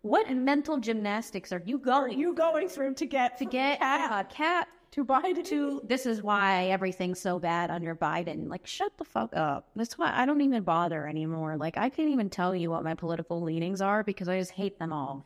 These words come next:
Speaker 2: It's so
Speaker 1: I'm
Speaker 2: frustrating, yeah.
Speaker 1: apolitical at this point. Like, I don't wanna deal with any of y'all.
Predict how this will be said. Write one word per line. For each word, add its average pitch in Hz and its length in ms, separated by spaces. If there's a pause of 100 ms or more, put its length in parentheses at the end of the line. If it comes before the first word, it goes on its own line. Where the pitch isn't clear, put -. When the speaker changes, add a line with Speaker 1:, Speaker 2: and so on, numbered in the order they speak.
Speaker 2:
It's 254 220 (280)
so 247 260
Speaker 1:
I'm 285 40
Speaker 2:
frustrating, 202 880
yeah. 226 200
Speaker 1:
apolitical 175 540
at 160 120
this 165 140
point. 160 300
Like, 165 140
I 185 100
don't 226 120
wanna 214 160
deal 190 180
with 185 160
any 175 300
of 156 100
y'all. 143 320